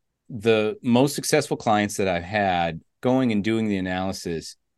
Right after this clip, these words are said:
sales and cash in the door is not actually that hard. And even though I've worked with so many people, I've actually only done, when I, when I did the, the math, I've only i-, implemented seven different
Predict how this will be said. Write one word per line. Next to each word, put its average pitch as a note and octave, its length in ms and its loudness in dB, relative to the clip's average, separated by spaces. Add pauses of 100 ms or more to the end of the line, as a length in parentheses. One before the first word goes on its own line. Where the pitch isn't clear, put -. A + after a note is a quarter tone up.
(720)
sales D3+ 380 4
and A2+ 100 -4
cash A2 320 2
in G#2 60 0
the F#2+ 80 -2
door G2 280 2
is F2 400 -8
not G2 500 0 (140)
actually F2+ 760 -2
that D2 260 -8
hard. C#2 560 -2 (160)
And F#2 420 -4 (320)
even C#3 280 2
though B2+ 160 2
I've A2 120 -2
worked A2 220 -2
with G2 100 -6
so B2+ 300 -4
many B2 260 0
people, F#2 440 -6 (340)
I've A#2 160 2
actually E3 400 0
only B2+ 400 2
done, G2+ 500 0 (380)
when G#2+ 160 0
I, G#2 160 2
when G#2+ 180 -2
I G2+ 80 2
did A2+ 240 2
the, B2 160 2
the G#2 300 0
math, F2+ 440 -4 (120)
I've B2 320 4
only C3+ 800 4
i-, A#2 120 -2
implemented A2 640 0
seven G2+ 680 0 (260)
different F#2+ 520 -4